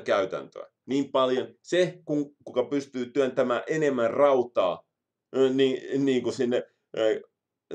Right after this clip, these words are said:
sodan kitaan, niin pärjää yleensä paremmin. Ja se, joka tunaroi vähemmän, pärjää yleensä pa-, paremmin. Tässä, joten tämä on tällainen uuvutustaistelu. Siihen, siinä vaiheessa, kun rauta käy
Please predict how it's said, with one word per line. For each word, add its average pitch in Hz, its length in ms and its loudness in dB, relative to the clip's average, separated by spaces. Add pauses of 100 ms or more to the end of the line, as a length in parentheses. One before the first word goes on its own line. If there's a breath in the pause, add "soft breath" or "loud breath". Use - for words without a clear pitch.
(100)
sodan 123 440 2
kitaan, 98 380 -2
niin 101 140 -6
pärjää 107 420 2
yleensä 98 280 -4 (100)
paremmin. 90 560 -2
Ja 95 160 -6
se, 92 100 -8
joka 92 140 -6
tunaroi 95 500 -2
vähemmän, 87 400 -6
pärjää 87 320 -2
yleensä 87 280 -6
pa-, - 300 -18 (220)
paremmin. 85 420 -6 (720 soft breath)
Tässä, 131 240 0 (360)
joten 135 320 -2
tämä 147 320 0 (120)
on 120 160 -8
tällainen 127 400 -2
uuvutustaistelu. 117 1200 -4 (560)
Siihen, 143 480 -2
siinä 151 220 -2
vaiheessa, 135 280 -2
kun - 120 -4
rauta 135 600 4
käy 110 180 0